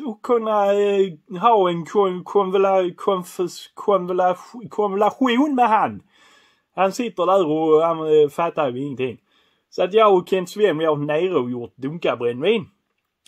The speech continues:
Och, eh, vad fan har detta med det överhuvudtaget att göra? Men, eh, skit i det. Åh, jag är så jävla trött. Men, eh, ja. Skitsamma. Nej, jag tror det ringde, men det gjorde det inte. Det var nog pungen.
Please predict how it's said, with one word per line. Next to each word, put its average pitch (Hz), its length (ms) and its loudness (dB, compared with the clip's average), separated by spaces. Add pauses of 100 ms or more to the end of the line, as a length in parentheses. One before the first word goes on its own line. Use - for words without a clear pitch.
Och, 147 440 2
eh, 143 260 -2
vad 165 200 -2
fan 180 280 0
har 151 120 -2
detta 151 280 -6
med 147 160 -6
det 160 60 -2
överhuvudtaget 139 720 -4
att - 40 -14
göra? 135 280 -4
Men, 151 200 -10
eh, 156 200 -6
skit 214 500 -4
i 196 60 2
det. 139 260 -2 (600)
Åh, 170 280 4 (120)
jag 151 220 -10
är 135 40 -14
så 139 320 -2
jävla 127 360 -6
trött. - 560 -18 (800)
Men, 165 280 -8
eh, 160 380 -8 (100)
ja. 147 220 -2 (2250)
Skitsamma. 139 440 -8 (1900)
Nej, 147 160 0
jag 147 80 -4
tror 151 180 -4
det 147 120 2
ringde, 135 440 -2
men 123 120 -10
det 127 60 -6
gjorde 127 340 -2
det 123 40 -2
inte. 127 160 -8
Det 127 100 -4
var 135 120 0
nog 135 280 -4
pungen. 120 380 -2